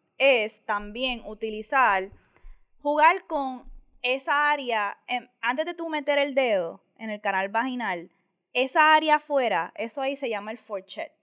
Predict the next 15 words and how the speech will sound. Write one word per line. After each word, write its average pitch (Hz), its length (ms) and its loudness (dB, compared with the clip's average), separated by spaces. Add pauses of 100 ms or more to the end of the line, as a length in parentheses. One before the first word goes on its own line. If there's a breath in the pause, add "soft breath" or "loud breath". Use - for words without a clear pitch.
(120)
creo. 113 240 -10 (1300)
Eh, 180 760 -2
sí, - 220 -10
es 208 80 -2
el 196 100 -2
forchet. 190 420 -4 (100)
Es - 60 -20
que 220 60 -16
estaba 208 300 -6
tratando 240 160 -6
de 262 40 -4
buscar 262 200 -8
una 240 160 -4
palabra 233 440 -4
en 214 640 -16